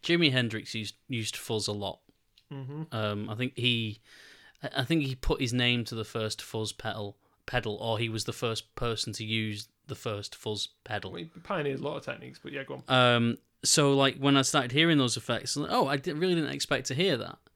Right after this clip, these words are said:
Speaker 2: Mm.
Speaker 1: Um, and that's where I, I got the, that it sounds more, more prog and it sounds more tr-,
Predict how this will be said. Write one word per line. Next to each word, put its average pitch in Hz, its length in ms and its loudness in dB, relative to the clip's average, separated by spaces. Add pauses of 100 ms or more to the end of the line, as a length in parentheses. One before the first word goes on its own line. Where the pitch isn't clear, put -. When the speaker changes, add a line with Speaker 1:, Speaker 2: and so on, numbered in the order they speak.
(160)
Speaker 2:
Mm. 117 200 -8 (100)
Speaker 1:
Um, 117 480 4
and 127 140 2
that's - 240 2
where 135 160 6
I, 120 200 -2
I 127 40 4
got 131 300 2
the, 117 280 0 (400)
that 120 120 -8
it - 120 -6
sounds 123 520 4
more, 117 340 0
more 113 240 -2 (120)
prog 127 320 4
and 110 80 0
it 110 100 -4
sounds 117 540 -2
more 120 220 0
tr-, - 140 -6